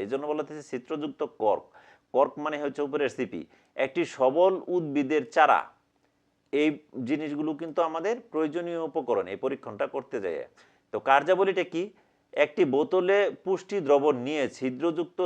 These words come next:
সিপিটি লাগিয়ে সিপির ছিদ্রপথে চারা গাছটি এমনভাবে ঢুকিয়ে দিতে হবে যাতে মূলগুলো পুষ্টি দ্রবণে ডুবে থাকে। অর্থাৎ আমরা কি একটা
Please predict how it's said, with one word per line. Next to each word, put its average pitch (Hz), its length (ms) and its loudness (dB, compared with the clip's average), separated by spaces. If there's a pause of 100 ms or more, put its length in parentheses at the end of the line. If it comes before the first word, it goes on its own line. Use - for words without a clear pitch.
(120)
সিপিটি 143 400 -4 (200)
লাগিয়ে 123 380 2 (640)
সিপির 175 600 -2
ছিদ্রপথে 151 600 0
চারা 156 340 4
গাছটি 143 260 -2 (180)
এমনভাবে 147 540 0
ঢুকিয়ে 120 380 0
দিতে 127 240 0
হবে 123 180 0 (160)
যাতে 110 300 2 (460)
মূলগুলো 151 640 0 (460)
পুষ্টি 180 400 -2
দ্রবণে 147 480 4 (300)
ডুবে 139 260 2 (240)
থাকে। 98 260 -4 (200)
অর্থাৎ 160 360 2 (340)
আমরা 151 220 4
কি 160 200 -2
একটা 170 140 -4